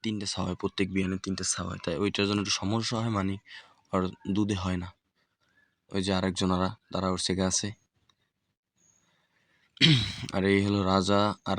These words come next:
রাজার মা, এলো লাল, লালটা হলো যে রাজার মা, আর ওই সাদা কালো ওইটা হলো যে রাজা। তো এই হলো আমাদের মানে কোলা দিকে বলে।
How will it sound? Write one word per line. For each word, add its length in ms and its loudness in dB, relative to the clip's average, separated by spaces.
রাজার 320 4
মা, 100 2
এলো 160 -2
লাল, 140 4
লালটা 280 0
হলো 180 -4
যে 60 -2
রাজার 320 -2
মা, 100 0
আর 180 -12
ওই 80 -2
সাদা 280 -4
কালো 200 -2
ওইটা 180 -8
হলো 180 -6
যে 60 -8
রাজা। 200 -8
তো 20 -6
এই 120 6
হলো 160 0
আমাদের 280 -4
মানে 180 -4
কোলা 220 0
দিকে 260 -2
বলে। 200 -4